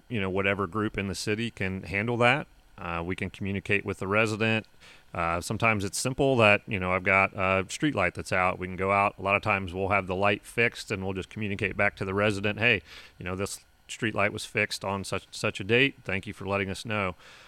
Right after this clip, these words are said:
Uh, and a lot of those things from the city's perspective, you know, we're not driving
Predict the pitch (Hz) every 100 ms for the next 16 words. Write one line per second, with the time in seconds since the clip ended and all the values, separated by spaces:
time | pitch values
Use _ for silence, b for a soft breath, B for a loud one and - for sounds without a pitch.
0 | B 101 95 101 107 110 110 143 127 135
1 | - 147 143 139 - - - - 131 120
2 | 117 - 151 156 - 113 - 113 - 113
3 | 95 110 98 95 127 113 113 107 113 120
4 | 110 107